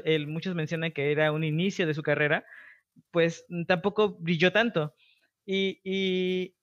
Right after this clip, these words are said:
siento yo que, que, pues, por ese mismo poco brillo, no le da ese, esa fuerza que se supone deberíamos tener o que muchos sienten como en ese caso de Joshua.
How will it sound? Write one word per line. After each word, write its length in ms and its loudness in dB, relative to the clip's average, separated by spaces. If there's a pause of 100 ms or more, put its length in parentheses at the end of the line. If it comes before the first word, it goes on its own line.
(160)
siento 500 2
yo 300 2
que, 400 0
que, 520 -4
pues, 140 -4
por 180 4
ese 160 2
mismo 300 0
poco 280 -2
brillo, 420 -4 (500)
no 420 0
le 140 4
da 260 6
ese, 760 0 (480)
esa 220 -2
fuerza 420 2
que 240 2
se 100 -6
supone 480 -4
deberíamos 600 -2
tener 320 -4
o 120 0
que 80 -6
muchos 380 -8
sienten 280 -6
como 240 -8
en 100 -6
ese 160 -10
caso 220 -12
de 140 -12
Joshua. 320 -8